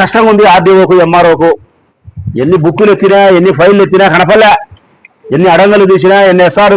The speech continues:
తీసినా కనపడలే. వరదరాజిరెడ్డికి ఆరు కోట్లు లెక్క కట్టినాక, నువ్వు కోర్టుకు పోయి సలహా ఇచ్చినాక, ఈయన కోర్టుకు పోయి కోర్టు రికార్డు పరిశీలించి నిర్ణయం తీసుకుంటానే ఆరు గంటలు తీసుకున్నారు ఎంఆర్ఓ సలహా నిర్ణయం. ఆరు నెలలు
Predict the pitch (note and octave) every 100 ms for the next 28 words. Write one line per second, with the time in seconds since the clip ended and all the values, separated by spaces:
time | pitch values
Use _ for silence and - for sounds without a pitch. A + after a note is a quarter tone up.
0 | F#3 E3 G#3 G3 F#3 G#3+ G#3 F#3+ _ -
1 | - A#2+ E3 A#3 B3 A#3+ A#3 G3 G3 A3
2 | A#3 A3 G3+ G#3+ G3+ - G3+ E3 E3+ E3+
3 | - - _ _ _ _ _ _ _ _
4 | F3 F#3+ A3+ A3+ G#3+ G#3+ G#3 F3 F#3 G3+
5 | - F#3 F#3 E3 E3 D#3+ - - _ _
6 | _ - G3+ G#3+ A3 G#3+ G#3+ G3+ G#3 G3+
7 | F3+ - F#3+ F#3 F#3+ - _ _ _ E3+
8 | G3 A#3 G#3 F#3 G3 A#3 A3 F3+ G#3+ G3
9 | G3 G#3+ G3 F3+ G3+ F3 F#3 D#3 D#3+ E3+
10 | - _ - F3+ A3 A3 A3+ B3+ A#3 G#3+
11 | G#3+ G3 F3 F3 F3+ D#3+ D3 D3+ D3 -
12 | _ _ _ D3+ D#3+ E3+ C3 - - _
13 | _ _ _ _ _ _ _ _ - -
14 | F3 G3+ G#3+ G3 F#3 A3+